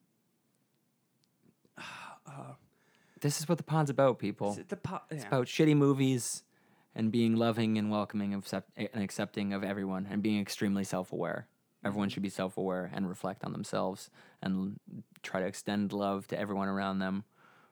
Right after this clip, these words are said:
Speaker 2: regardless of who they are or what they like. Um, yeah, I think that's pretty much it. Uh, that's a good note to close on. Uh, as always,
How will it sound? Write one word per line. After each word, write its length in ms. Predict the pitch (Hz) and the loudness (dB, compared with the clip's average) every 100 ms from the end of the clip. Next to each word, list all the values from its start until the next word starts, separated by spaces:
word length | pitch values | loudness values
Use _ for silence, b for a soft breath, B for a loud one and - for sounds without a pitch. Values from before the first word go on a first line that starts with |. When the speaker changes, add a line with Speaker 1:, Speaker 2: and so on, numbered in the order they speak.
| _ | _
Speaker 2:
regardless 440 | 101 95 95 92 87 | -6 -2 -2 -2 -6
of 100 | 87 | -6
who 140 | 98 | -4
they 160 | 92 92 | -2 0
are 340 | 92 90 98 - | 0 -2 -4 -8
or 300 | 87 82 92 - b b b | -4 -4 -4 -10 b b b
what 160 | - 95 | -8 -6
they 120 | 98 | -4
like. 500 | 95 92 92 - - _ b b b b b _ 107 | -2 0 -2 -6 -16 _ b b b b b _ -8
Um, 600 | 98 98 98 98 98 98 _ _ _ _ _ _ _ _ _ - - _ _ _ - _ | -6 -4 -4 -6 -6 -10 _ _ _ _ _ _ _ _ _ -20 -20 _ _ _ -20 _
yeah, 300 | 95 120 127 | -4 -2 -2
I 60 | 92 | -2
think 200 | 117 120 | -4 -4
that's 160 | 117 | -6
pretty 180 | - 113 | -4 -2
much 220 | 113 110 117 | -2 -2 -2
it. 220 | 131 - _ - | -2 -4 _ -8
Uh, 260 | 98 90 | -4 -4
that's 160 | 92 - | -4 -6
a 40 | |
good 180 | 101 104 | -4 -2
note 180 | 107 101 | 0 -2
to 80 | 107 | -4
close 360 | - 110 113 120 | 0 2 2 2
on. 400 | 120 127 131 123 | 2 2 -2 -4
Uh, 500 | 104 98 98 95 87 | -2 0 2 0 2
as 220 | 113 107 | 2 4
always, 680 | 104 110 110 113 107 - | 4 4 4 2 0 -8